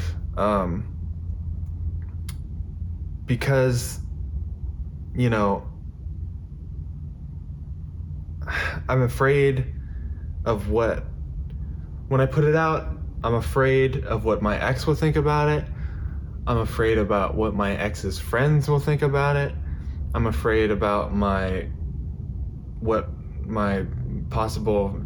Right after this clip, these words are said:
future smoocher, <laughs> future smoocher, uh, will think of it. That's what I call my, um, my next significant other. Uh, <laughs> future smoocher.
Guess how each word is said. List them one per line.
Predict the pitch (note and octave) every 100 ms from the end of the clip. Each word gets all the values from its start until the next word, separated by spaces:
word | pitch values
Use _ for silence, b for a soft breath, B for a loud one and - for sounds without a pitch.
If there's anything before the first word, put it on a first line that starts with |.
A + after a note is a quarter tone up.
| -
future | - A2+ - G2+
smoocher, | - A#2+ C3 - D3 C#3+ C#3+ -
<laughs> | - - - - - - - - - - - B2 B2 - - - -
future | B2+ B2 A#2+
smoocher, | - B2 C3 D3 D3 D3 -
uh, | A#2 A#2+
will | B2
think | B2 D3
of | C#3+ D3+
it. | D#3 - B B -
That's | A2+ G#2+
what | G#2+
I |
call | G#2 G#2
my, | G2+ G2 F#2+
um, | F#2+ F2+ F#2 - - - - -
my | - G2 F#2+ - -
next | G#2+ G2+
significant | - G#2 G#2 G2+ G#2
other. | G2+ G#2+ G2 B B B
Uh, | G#2+ G#2+ G2+ G#2 C#3+
<laughs> | - - D3+ - - - - - - - - - B B B B2+ B B -
future | - C3 D3+ D#3+
smoocher. | C3 - A#2+ A#2 G#2+ G2+